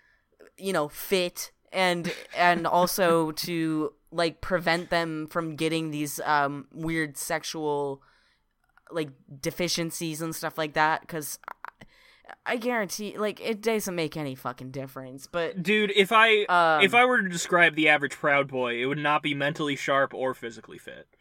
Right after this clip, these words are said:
Speaker 1: No, they're all tubby with little arms.
Speaker 2: Yeah, they're all dudes who got called gay for liking My Little Pony, so they became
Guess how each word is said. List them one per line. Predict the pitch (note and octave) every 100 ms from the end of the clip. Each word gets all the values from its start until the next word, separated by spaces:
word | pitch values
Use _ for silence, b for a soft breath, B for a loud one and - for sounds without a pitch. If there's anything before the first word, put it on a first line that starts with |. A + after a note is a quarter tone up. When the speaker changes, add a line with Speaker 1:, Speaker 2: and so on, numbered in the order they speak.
| _ _ _ _ _ _ _ _ _ _ _ _ -
Speaker 1:
No, | B3 C4+ C#4 B3+
they're | A#3+ C4
all | C4+ C4+
tubby | - D4 D4 B3+ A#3+
with | G#3 G#3+ A3+
little | B3 B3
arms. | - A#3 A#3+ A3 C#3+ A#3
Speaker 2:
Yeah, | -
they're | A#3 A3+
all | A3+ A#3 A#3+ A3+
dudes | A3 A3+ A3 F3+
who | G#3+
got | F#3 F#3+ F#3
called | G3+ G3 D#3+
gay | E3+ F3
for | E3+ D#3
liking | D3+ D#3 D#3
My | D3 D3+
Little | D3+ D3
Pony, | - D#3 D#3 C3+
so | C#3 C3+
they | C#3
became | C3+ - C#3+ C#3+ C#3+ C#3